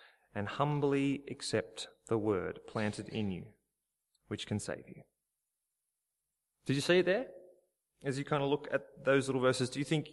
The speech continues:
you've got, you've got it? You've got your finger on the key? I'll give you a clue. It starts with H. Not hearing. It's connected with hearing, though. It's humility.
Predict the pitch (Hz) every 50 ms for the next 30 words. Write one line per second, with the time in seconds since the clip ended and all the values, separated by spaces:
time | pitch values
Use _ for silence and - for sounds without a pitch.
0 | - - - 165 147 - - 160 160 - - 135 147 131 - 147 - 208 - 156
1 | 151 - - - 135 131 - 165 165 165 156 156 151 143 143 - - 175 247 254
2 | - - - _ _ _ _ _ _ _ _ _ _ _ _ _ _ _ _ _
3 | _ _ _ _ _ _ _ - _ _ _ _ _ _ _ _ _ _ - -
4 | 120 147 156 165 156 160 - 113 98 101 110 147 - - - _ _ _ _ _
5 | _ _ _ _ _ _ _ - - 143 135 127 - 135 123 123 113 85 - -
6 | - - - - - _ _ _ _ _ _ _ _ _ _ _ _ _ _ _
7 | _ _ _ _ _ _ _ _ _ _ _ _ _ _ _ _ _ _ _ _
8 | _ _ _ _ 190 196 202 208 220 233 247 - - _ _ _ _ _ _ -
9 | - _ _ _ - 143 160 185 180 - - 208 214 214 196 180 185 190 196 196
10 | 190 - 143 135 - - - - 151 160 190 214 214 - 170 151 151 139 - 160
11 | 156 156 156 156 151 151 147 151 165 185 180 - - - - - - - 139 139
12 | - - - - - - - - _ _ _ _ _ _ - - - 170 170 180
13 | 202 233 220 139 101 85 -